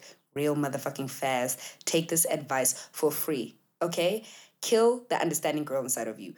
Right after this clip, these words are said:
There is no need for you to be understanding, especially when you are just speaking to someone. It is actually about putting your best foot forward. It's about impressing me.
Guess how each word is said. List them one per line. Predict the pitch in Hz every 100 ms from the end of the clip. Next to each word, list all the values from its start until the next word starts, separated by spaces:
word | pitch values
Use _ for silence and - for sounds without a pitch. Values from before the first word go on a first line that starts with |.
| - -
There | 175
is | 196 175
no | 170 165
need | 151 147
for | 135
you | 120
to | -
be | 117
understanding, | 90 113 117 110 82 - - -
especially | 190 - 190 190 - 175 151 143 -
when | 151 165 160
you | 165
are | 147
just | 147 165 165
speaking | - 156 143 147
to | -
someone. | - 131 113 73 - - 175
It |
is | 165 -
actually | 196 - 214
about | 175 170
putting | - 175
your | 151
best | 131 156 -
foot | 117
forward. | - 147 123 - -
It's | 156 156
about | 135 156
impressing | 214 - 202 - 151
me. | 117 143